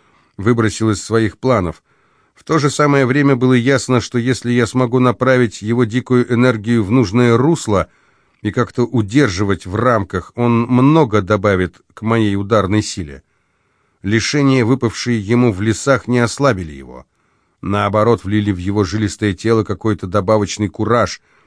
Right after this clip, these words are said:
исполнили новых сил. Мышцы его из сине-чёрных рук трепетали, готовые напрячься с убийственной мощью.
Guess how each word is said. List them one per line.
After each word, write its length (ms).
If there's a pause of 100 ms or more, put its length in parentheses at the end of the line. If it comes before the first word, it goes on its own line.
(240)
исполнили 600
новых 400
сил. 380 (500)
Мышцы 520
его 280
из 260
сине-чёрных 800
рук 320
трепетали, 680 (420)
готовые 600
напрячься 840
с 160
убийственной 640
мощью. 580